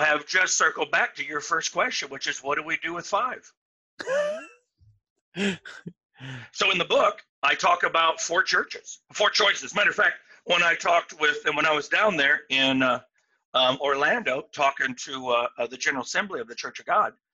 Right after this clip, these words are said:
Speaker 1: uh, what, five years ago or so now, one of the
Speaker 2: Mm-hmm.
Speaker 1: things I covered were, here are the four churches that, here are the four choices that churches have in dealing with these generations.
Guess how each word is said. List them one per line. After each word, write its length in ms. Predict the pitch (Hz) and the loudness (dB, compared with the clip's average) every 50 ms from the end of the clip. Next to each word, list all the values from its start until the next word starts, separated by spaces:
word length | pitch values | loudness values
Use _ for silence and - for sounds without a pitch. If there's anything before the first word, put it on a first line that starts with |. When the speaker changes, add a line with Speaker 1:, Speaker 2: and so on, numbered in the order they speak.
| _ _ _ _ _ _ | _ _ _ _ _ _
Speaker 1:
uh, 160 | 127 127 127 127 | 2 2 4 4
what, 200 | 147 127 120 - | 2 0 0 0
five 240 | - 135 143 143 | 0 0 0 0
years 220 | 139 147 160 147 147 | 0 -4 -4 -4 -4
ago 300 | 151 - 151 156 165 170 | -6 -2 0 0 0 0
or 100 | 170 160 | -2 -4
so 240 | - - 180 175 180 | -4 -2 -2 0 0
now, 300 | 170 165 175 214 262 254 - _ _ _ _ | 2 0 0 0 -2 -6 -12 _ _ _ _
one 140 | - 135 156 | 0 2 2
of 60 | 165 156 | 4 2
the 40 | 151 | 2
Speaker 2:
Mm-hmm. 80 | - | 0
Speaker 1:
things 200 | 175 160 160 156 170 | -2 -4 -2 0 0
I 120 | 160 160 | 2 2
covered 440 | 156 - 175 208 - 208 190 147 117 | 2 0 0 0 0 0 0 2 2
were, 100 | 123 120 | 0 2
here 100 | 120 165 | 2 2
are 60 | 196 190 | 0 0
the 100 | 156 135 | -2 -6
four 240 | - - 175 226 | -2 -2 -2 0
churches 460 | 226 - - 196 185 - - 160 135 - | 0 0 2 2 2 2 -2 -6 -6 -6
that, 140 | - 139 - _ _ _ - | -8 -8 -8 _ _ _ -2
here 160 | - 185 214 | -2 0 0
are 40 | 214 | -2
the 80 | 175 | -4
four 380 | - - - 180 190 185 185 - _ _ _ _ _ _ _ _ _ _ | -6 -6 -2 0 0 0 0 -2 _ _ _ _ _ _ _ _ _ _
choices 640 | - - - 202 233 214 185 - - 139 135 131 127 - | -6 0 2 2 2 2 0 -2 -2 0 0 0 -2 -4
that 140 | 143 139 - | -8 -6 -4
churches 400 | - 151 139 139 - 139 123 - | -2 -4 -2 -4 -6 -10 -8 -4
have 280 | 143 143 127 117 110 | 0 0 0 0 0
in 100 | 113 110 | -4 -8
dealing 380 | 107 120 131 135 127 127 120 113 | -6 -2 0 0 2 0 0 -2
with 140 | 113 104 - | -6 -10 -12
these 160 | - 120 113 | -14 -18 -16
generations. 720 | - - 123 113 110 113 123 131 143 - - - - - | -10 -6 -6 -6 -6 -6 -8 -8 -8 -8 -10 -10 -12 -18